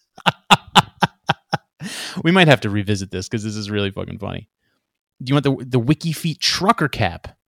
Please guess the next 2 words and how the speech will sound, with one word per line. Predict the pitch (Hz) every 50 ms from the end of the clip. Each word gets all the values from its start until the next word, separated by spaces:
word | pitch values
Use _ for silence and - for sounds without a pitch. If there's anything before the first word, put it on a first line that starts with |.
| _ _ _ _ _ _ _ _ _ _ _ _ _ _ _ _ _ _ _ _ _ _ _ _ _ _ _ _ _ _ _ _ _ _ _ _ _ _ -
Holy | - - 135 131 117 101 98
fuck. | - - - - 113 113 113 110 _ - - _